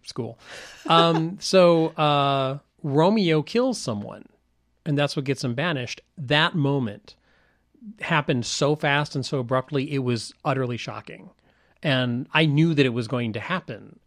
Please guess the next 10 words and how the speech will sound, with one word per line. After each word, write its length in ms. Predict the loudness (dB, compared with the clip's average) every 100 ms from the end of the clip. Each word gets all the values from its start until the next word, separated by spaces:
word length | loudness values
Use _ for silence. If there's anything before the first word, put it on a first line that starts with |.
| -6
and 160 | -4
I 80 | -4
thought 180 | -4 -6
it 80 | -8
was 220 | -12 -14 -18 -10
so, 320 | 0 2 2
so 260 | 0 -2
effective, 460 | -2 -8 -14 -16 -16
Mike. 320 | -16 -16 -20 _ _ _ _ _ _ _ _ _ _ _ _ _ _ _ _ _ _ _ _ _ _ _ -14
Uh, 1000 | -10 -10 -12 -14 -16 -16 -16 -16 -16